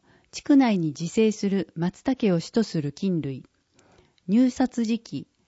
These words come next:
八月上旬、現地説明会を七月下旬に予定。対象、安曇野市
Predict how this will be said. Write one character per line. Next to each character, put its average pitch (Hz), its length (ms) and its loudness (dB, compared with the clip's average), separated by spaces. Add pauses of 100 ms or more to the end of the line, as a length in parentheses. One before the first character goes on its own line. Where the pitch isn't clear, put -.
(260)
八 - 280 -8
月 233 280 0
上 196 220 2
旬、 180 360 -4 (360)
現 262 220 6
地 190 140 -4
説 - 320 -4
明 233 180 2
会 160 340 -4
を 139 140 -6 (120)
七 - 260 -2
月 240 220 0
下 220 160 2
旬 220 260 2
に 208 100 0
予 190 120 0
定。 170 340 -6 (840)
対 247 220 2
象、 226 360 0 (340)
安 185 200 -2
曇 247 140 6
野 247 140 6
市 - 300 -4